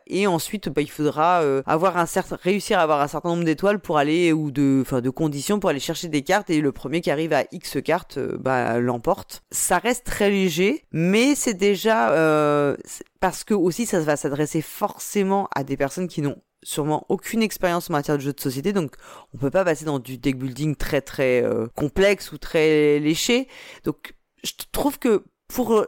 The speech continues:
pour le, le jeu en lui-même n'est pas fou, mais pour son, sa finalité, il est, il n'a vraiment pas à rougir, c'est plutôt du bon travail, quoi.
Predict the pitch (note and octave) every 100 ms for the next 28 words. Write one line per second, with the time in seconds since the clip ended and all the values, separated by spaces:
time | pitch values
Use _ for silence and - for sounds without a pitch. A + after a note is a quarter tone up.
0 | - - - G3 F#3 F3 E3+ D#3+ A3+ G3+
1 | F#3 F#3 D#3+ D3 D3+ - - C4 - E3
2 | - A#3 - A3 G3 F3+ G3+ F#3 G3+ F#3
3 | F#3 - B3+ C4+ F#3 F3 E3 F#3 E3+ D#3
4 | D3+ D3+ F#3 F#3+ A3+ F3 F3 F3 C4 -
5 | E3 D3 - - G#3+ F#3 F#3 F3 D#3+ E3
6 | C#3+ C3 -